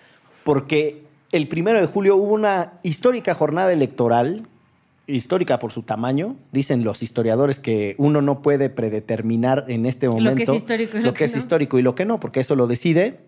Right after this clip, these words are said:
Speaker 1: la propia relevancia de los asuntos, y para la relevancia de los asuntos necesita pasar el tiempo. Pero lo que sí fue,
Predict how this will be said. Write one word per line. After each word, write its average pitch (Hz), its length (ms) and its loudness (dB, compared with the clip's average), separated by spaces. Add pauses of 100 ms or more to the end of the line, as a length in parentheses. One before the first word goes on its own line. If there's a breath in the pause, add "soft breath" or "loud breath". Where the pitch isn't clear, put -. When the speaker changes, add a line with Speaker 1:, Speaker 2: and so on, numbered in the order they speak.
(180)
Speaker 1:
la - 260 -14
propia 117 340 -2
relevancia 107 500 -4
de 117 100 0
los 120 160 -4
asuntos, 143 480 -4
y 135 320 0 (140)
para 101 180 -4
la 95 140 -6
relevancia 110 380 -4
de 107 40 -6
los 101 140 -10
asuntos 151 320 -4
necesita 123 380 -4
pasar 117 240 -10
el 98 140 -14
tiempo. - 280 -20 (680 loud breath)
Pero 156 160 2
lo 165 160 0
que 190 100 -2
sí 247 200 0
fue, 151 440 0